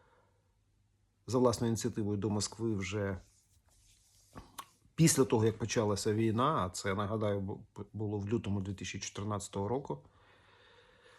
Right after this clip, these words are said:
Е, після того, як почалося повномасштабне вторгнення Російської Федерації двадцять четвертого лютого дві тисячі двадцять четвертого року,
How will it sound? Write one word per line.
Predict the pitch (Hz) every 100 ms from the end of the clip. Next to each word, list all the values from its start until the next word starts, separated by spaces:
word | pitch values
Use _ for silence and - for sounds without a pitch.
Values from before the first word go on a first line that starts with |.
| _ _ _ _ _ -
Е, | 127 135 127 110
після | 220 202
того, | 196 180 156
як | 147 151
почалося | - 143 139 143
повномасштабне | 131 135 139 135 139 127 110 117 104 - - - - -
вторгнення | - 143 113 123 117
Російської | 113 113 - 110
Федерації | 117 113 101 104
двадцять | 110 92
четвертого | - 117 92 101 101
лютого | 104 101
дві | 95 98
тисячі | 104 - -
двадцять | 101 110 -
четвертого | - 120 110 - 101
року, | 104 101 101